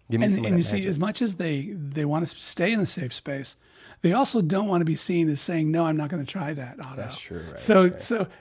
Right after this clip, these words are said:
Speaker 2: in a real environment that's, uh, or it's, like I say, a two-week project where we're not webcasting it live,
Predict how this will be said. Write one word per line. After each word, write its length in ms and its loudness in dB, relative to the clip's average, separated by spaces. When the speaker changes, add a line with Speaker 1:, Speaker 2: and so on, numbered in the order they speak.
Speaker 2:
in 140 6
a 60 6
real 300 4
environment 600 2
that's, 240 -4
uh, 120 -14
or 340 -4
it's, 200 -12
like 160 -2
I 40 -4
say, 160 -4
a 80 -4
two-week 520 -4
project 500 -4
where 100 -2
we're 140 -4
not 340 0
webcasting 720 -4
it 60 -8
live, 480 0